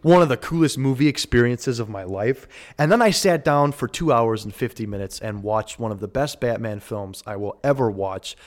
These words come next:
Matt Reeves directed the heck out of this movie, and Robert Pattinson played such an excellent Batman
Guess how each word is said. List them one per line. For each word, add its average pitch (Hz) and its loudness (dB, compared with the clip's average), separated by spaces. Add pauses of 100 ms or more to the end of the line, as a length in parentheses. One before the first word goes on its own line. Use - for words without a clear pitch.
(180)
Matt 151 2
Reeves 147 0
directed 117 -2 (260)
the 104 -6
heck - -6
out 117 -4
of 107 -6
this 107 -6
movie, 104 -8 (300)
and 107 -4
Robert 127 2
Pattinson 110 -4
played 104 -4 (680)
such - 2
an 151 2 (100)
excellent 135 -2
Batman 135 -2